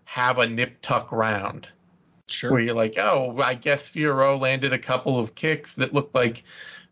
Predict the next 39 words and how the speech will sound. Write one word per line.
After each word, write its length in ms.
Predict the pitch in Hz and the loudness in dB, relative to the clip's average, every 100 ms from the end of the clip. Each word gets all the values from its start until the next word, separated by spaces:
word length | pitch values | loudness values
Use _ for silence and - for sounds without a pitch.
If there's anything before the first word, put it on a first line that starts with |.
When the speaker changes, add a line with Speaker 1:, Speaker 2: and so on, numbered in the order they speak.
| - | -2
Speaker 1:
you 100 | 135 | 0
know, 380 | 113 - 156 165 | 0 -2 -4 -2
she 140 | 180 | 2
landed 240 | 170 151 | 2 2
some 160 | 139 127 | -2 0
low 200 | 135 147 | 4 4
kicks 300 | 147 151 143 | 2 -2 -2
that 100 | - | -6
Rose 280 | 127 135 135 | 2 4 4
didn't 240 | 151 127 | -2 -4
take 280 | 117 139 131 | -2 -2 0
that 220 | 139 131 127 | -2 -2 0
well. 500 | 131 131 127 123 113 | 0 2 2 -2 -4
Ro-, 240 | 120 139 | 0 0
Rose 340 | 143 127 139 123 | 4 4 4 2
landed 300 | 127 123 113 | 0 -2 -2
some 180 | 117 110 | -2 0
jabs. 760 | 127 123 123 123 123 120 120 - - - | 2 2 4 2 0 -4 -16 -20 -20 -4
I 100 | 135 | 0
don't 160 | 131 123 | 2 2
know 200 | 123 113 - | 0 -2 -2
what 240 | 117 110 | 0 0
to 100 | 123 | -4
weigh. 540 | 104 110 107 107 - - _ _ | 0 2 2 0 -2 -8 _ _
You're 560 | - - 147 151 143 143 | -8 -4 -4 -4 0 2
only 180 | 139 139 | 2 0
three 220 | 139 127 | -2 0
rounds. 640 | 120 117 110 107 - - _ _ - | 0 0 0 -4 -10 -14 _ _ 0
That's, 380 | 117 117 - _ - 117 - _ _ - | 0 0 -12 _ -4 -4 -6 _ _ -4
that 140 | 131 113 | -2 0
might 180 | 117 | -2
be 80 | 113 | -4
two 220 | 110 - | -8 -8
of 120 | 107 - | -8 -12
'em." 120 | - _ _ _ - | -16 _ _ _ -6
Speaker 2:
Sure. 280 | - 175 185 - _ _ - - - | 2 2 2 -6 _ _ -12 -12 -8
Here's 200 | - 196 | 0 2
another 220 | 196 214 180 | 4 2 2
question 560 | 139 110 - 101 92 | 0 -2 -4 -6 -6